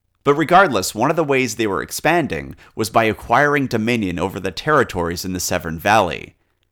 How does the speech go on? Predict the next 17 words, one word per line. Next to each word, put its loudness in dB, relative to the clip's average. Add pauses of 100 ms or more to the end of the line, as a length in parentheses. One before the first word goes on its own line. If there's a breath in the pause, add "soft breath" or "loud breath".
(300)
Those -4
territories -2 (360)
that 0
were, -4
until -6
recently, -6 (160)
under -6
the -6
control -8
of -12
Wessex. -6 (1120)
And -8
Wessex -4
was -6
under -4
the -8
dominion -12